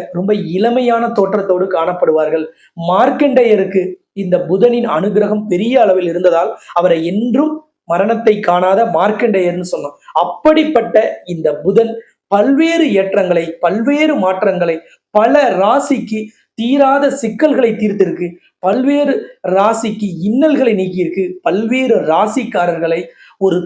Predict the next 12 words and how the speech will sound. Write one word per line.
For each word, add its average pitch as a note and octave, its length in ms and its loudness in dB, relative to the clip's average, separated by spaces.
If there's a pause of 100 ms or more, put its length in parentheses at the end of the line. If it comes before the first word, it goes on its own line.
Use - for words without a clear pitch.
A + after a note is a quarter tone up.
துறையில் A#3+ 440 2 (340)
நம்பர் C4+ 400 2 (100)
ஒன் D4 140 0
பொசிஷனை A3+ 460 0
கொடுக்கிறது A3 380 2
இந்த F3 240 -2
புதன் F3+ 280 0
தான். E3 140 -2 (240)
இது G3+ 120 -2 (160)
உங்களுக்கு C#4+ 480 2 (100)
என்ன F#3+ 140 0
தரப்போகுது? D#3+ 540 -2